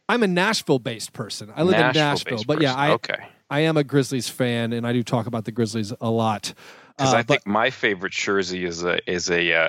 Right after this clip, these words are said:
Speaker 2: is a Grizzlies O J Mayo with the O J, at O J Juice thirty-two,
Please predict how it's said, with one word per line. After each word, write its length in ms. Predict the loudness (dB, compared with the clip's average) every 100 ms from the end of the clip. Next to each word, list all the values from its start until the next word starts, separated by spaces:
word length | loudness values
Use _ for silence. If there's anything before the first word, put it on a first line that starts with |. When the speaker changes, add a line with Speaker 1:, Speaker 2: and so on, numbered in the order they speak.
| 0
Speaker 2:
is 180 | -2 -2
a 60 |
Grizzlies 840 | -2 -6 -2 -2 -2 0 0 0 0
O 160 | 0 0
J 280 | 0 0 2
Mayo 420 | 2 2 2 0
with 220 | 0 -4
the 240 | -4 -6 -6 -20 -20 _ _ _ -2
O 180 | 0 2
J, 520 | 2 2 2 0 -4 -2
at 220 | 0 0 0
O 180 | -2 -2
J 340 | 0 2 0
Juice 400 | -2 -8 -8 -6
thirty-two, 720 | -2 -2 -2 -6 -2 0 -2